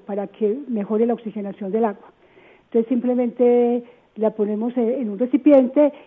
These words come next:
y la vaciamos a otro, lo que uno hace como para enfriar una bebida caliente. Y eso es simplemente darle una oxigenación al agua, si uno la hierve. Pero es importante conseguir un buen filtro y si no tenemos esa posibilidad, pues la podemos servir.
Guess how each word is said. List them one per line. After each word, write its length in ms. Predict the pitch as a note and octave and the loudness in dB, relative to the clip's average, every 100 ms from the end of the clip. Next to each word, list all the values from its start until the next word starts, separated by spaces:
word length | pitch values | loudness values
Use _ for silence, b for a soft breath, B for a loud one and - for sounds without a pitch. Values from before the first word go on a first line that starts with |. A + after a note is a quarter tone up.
| - | -4
y 80 | A#3+ | 0
la 120 | A3+ | 2
vaciamos 460 | G#3+ G#3+ A3 B3 A#3+ | 0 0 0 0 0
a 80 | A#3 | 2
otro, 380 | B3 - G#3+ - | 2 -2 -16 -14
lo 120 | G#3 | -12
que 120 | F3+ | -6
uno 100 | A3 | -4
hace 140 | A#3 C4+ | -2 -2
como 180 | A#3 G#3 | -2 -2
para 180 | G3+ | -2
enfriar 460 | G3 E3+ G#3 G#3 G#3+ | -4 -4 -2 -2 -4
una 240 | C4+ A#3 | -4 0
bebida 320 | A#3+ G#3+ G3 G#3 | 2 2 0 0
caliente. 500 | A3+ A#3 G#3+ F3 - _ b b b | 0 2 2 0 -16 _ b b b
Y 140 | A3+ A#3 | 2 4
eso 280 | A3 A#3+ B3+ | 4 2 2
es 200 | B3 B3 | 2 0
simplemente 680 | B3+ A#3+ A#3+ A#3 B3 B3+ - | -4 -2 -2 -2 0 -2 -2
darle 380 | C4+ F#3 G#3+ A3 | -10 0 0 2
una 120 | A#3+ | 0
oxigenación 640 | A#3 A3 G3 F#3+ F#3 G3+ F#3+ | -2 -4 -6 -8 -6 -6 -4
al 120 | G#3 | -4
agua, 260 | G3 - _ b b - | -4 -8 _ b b -2
si 80 | A3 | 0
uno 160 | G#3+ | 4
la 160 | A3+ G3 | 2 4
hierve. 440 | G3+ G#3+ F#3+ - - b b b b | 4 4 2 -18 -20 b b b b
Pero 420 | B3 A#3+ A#3+ A#3 | 6 8 8 4
es 180 | C#4 B3 | 0 -2
importante 460 | C4+ C4 B3 G3 A#3 | 0 0 -2 -2 -2
conseguir 340 | A#3+ G#3+ G3 | -2 -2 -2
un 100 | G#3 | 0
buen 140 | A3+ A3+ | 0 2
filtro 420 | C4+ A#3+ C4+ C4 | 2 2 0 -6
y 80 | B3 | -6
si 80 | G#3 | -6
no 100 | G3 | -6
tenemos 340 | G#3 A3 A3+ A3+ | -4 -4 -4 -6
esa 140 | A3+ | -8
posibilidad, 640 | A3+ A3+ A#3+ A#3+ A#3+ A3 | -8 -4 -2 0 2 0
pues 120 | A3 G#3+ | 0 -4
la 80 | |
podemos 400 | G3+ G3+ F#3+ G#3 | -2 -6 -6 -6
servir. 400 | A3 G3+ A3 F#3 | -6 -4 -4 -6